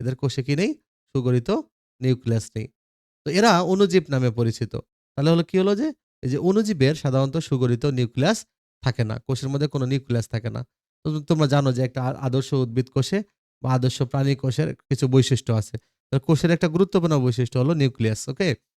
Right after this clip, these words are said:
তো এসব অণুজীব থেকেই সৃষ্টির শুরুতে জীবনের সূত্রপাত হয়েছে। আসলে এখানে হলো যে সু-, আহ, এটা, এটা হলো একটু নাস্তিকবাদী কথাবার্তা, কারণ,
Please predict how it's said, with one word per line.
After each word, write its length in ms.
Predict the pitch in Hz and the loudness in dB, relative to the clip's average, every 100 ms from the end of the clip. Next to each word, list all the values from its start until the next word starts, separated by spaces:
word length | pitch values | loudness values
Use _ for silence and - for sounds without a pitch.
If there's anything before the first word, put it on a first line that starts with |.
| _ _ _ - | _ _ _ -2
তো 60 | |
এসব 240 | 160 214 156 | 2 2 2
অণুজীব 300 | 190 196 196 | 2 4 2
থেকেই 360 | 170 127 135 185 - _ - | 2 2 2 0 -6 _ -4
সৃষ্টির 340 | 170 - 165 | -2 0 -2
শুরুতে 480 | - 143 139 123 127 | 0 2 2 4 2
জীবনের 380 | 117 127 131 127 | 2 0 0 -2
সূত্রপাত 520 | - 120 123 120 117 | -4 -4 0 0 0
হয়েছে। 280 | 113 - 120 _ _ _ _ | 0 -2 -10 _ _ _ _
আসলে 340 | 139 202 156 | -4 2 2
এখানে 220 | 147 156 147 | 4 2 2
হলো 240 | 143 143 | 4 2
যে 180 | 135 131 - _ _ - | 2 -2 -4 _ _ -14
সু-, 260 | - 151 | -14 -6
আহ, 220 | 143 127 | 0 2
এটা, 200 | 127 135 | 2 0
এটা 240 | 151 165 185 | 0 2 4
হলো 120 | 170 | 4
একটু 160 | 160 139 | 2 0
নাস্তিকবাদী 640 | 143 139 - 139 139 131 123 | 0 -2 -4 -2 0 2 2
কথাবার্তা, 540 | 131 131 123 110 147 | 0 2 0 -2 -4
কারণ, 320 | 143 127 127 | 0 2 0